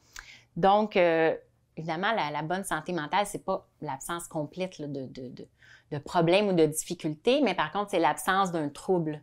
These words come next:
de santé mentale. C'est de maintenir des relations saines, puis d'avoir une, une belle qualité de vie au quotidien. Donc, souvent, hein, ça va être un certain équilibre entre le,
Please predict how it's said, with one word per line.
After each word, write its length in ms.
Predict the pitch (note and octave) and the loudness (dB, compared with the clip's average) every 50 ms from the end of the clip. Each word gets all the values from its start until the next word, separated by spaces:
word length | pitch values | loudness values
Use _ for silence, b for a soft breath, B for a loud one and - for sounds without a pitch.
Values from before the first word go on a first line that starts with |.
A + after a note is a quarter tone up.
| _ - | _ -10
de 240 | D3+ D3 E3+ F3 - - | -4 -2 -2 -2 -2 -4
santé 400 | - - D3+ C3+ C3+ - F3+ F3 | -8 -8 -8 -10 -10 -8 -8 -8
mentale. 640 | E3 C#3 C#3 C#3 - - D#3 F3 G#3 A3+ A3+ A3+ A3+ B B B B B B B | -8 -8 -10 -10 -4 -2 0 2 2 2 2 0 -4 B B B B B B B
C'est 160 | - - D3 | -16 -8 -4
de 60 | D3+ | -2
maintenir 360 | D#3+ D#3 D3 C#3+ - F#3 F#3+ F#3 | 0 0 -2 0 0 0 2 2
des 120 | E3 D#3+ | 0 0
relations 520 | D#3 D#3+ D#3+ D3+ D#3 D3+ - - C#3 C3+ | 2 2 2 2 2 0 -2 -4 -4 -4
saines, 460 | D3 - - - G#3 G3+ G#3 A3 G#3+ G3+ | -6 -6 -2 0 0 2 2 0 -4 -6
puis 340 | - - - F#3 F3+ - - | -8 -8 -4 -4 -4 -4 -4
d'avoir 360 | - D3 C3+ C#3+ E3 E3+ D#3+ | -6 -6 -4 -4 -4 -4 -4
une, 260 | D#3+ D3+ D3 D3 D3 D3+ _ _ - | -6 -8 -8 -10 -12 -16 _ _ -14
une 120 | D#3 D3 C#3+ | -12 -10 -4
belle 240 | D3 F3+ G3 G3+ | -2 -2 -2 -2
qualité 380 | - E3 D3 D3+ D3 - - C#3 | -4 -8 -10 -10 -10 -12 -14 -12
de 80 | C#3+ D3+ | -10 -10
vie 200 | E3 G#3+ A3+ - - | -12 -12 -12 -6 -6
au 80 | D#3+ | -6
quotidien. 560 | D#3 - G#3 A3 - - - D#3 C3 - B2+ - _ _ _ _ _ B B B B B B B B B B B B B | -4 -2 -4 -4 -4 -6 -8 -8 -8 -10 -12 -14 _ _ _ _ _ B B B B B B B B B B B B B
Donc, 360 | - F3 F#3+ F#3+ G#3 G#3 - - D2+ - - | 2 4 4 4 4 2 -2 -8 -12 -14 -14
souvent, 260 | - - - F3 F#3 G3+ | -12 -8 -2 2 2 4
hein, 340 | A#3 G#3+ F#3 F#3+ - G3 F#3+ | 4 6 6 4 4 2 2
ça 120 | - F#3 | 0 0
va 120 | E3 F3 F#3 | 2 2 4
être 100 | F#3 F#3+ | 4 4
un 120 | E3+ D#3+ | 2 2
certain 400 | D#3 - F#3 E3 - - A#3 A#3+ A3+ | 2 0 -4 0 4 4 6 6 6
équilibre 600 | F#3+ - - G3 F3 F3 F#3 G3+ G#3 F#3+ F#3 - - | 4 4 4 4 6 8 8 6 6 4 2 0 -2
entre 480 | G3 F3+ F3+ F3+ F#3 F#3 F3+ - - F3 | -2 -2 0 -2 -4 -6 -6 -2 0 0
le, 360 | D#3+ D#3+ D#3+ D#3 D#3 D#3 | 2 2 2 0 0 -2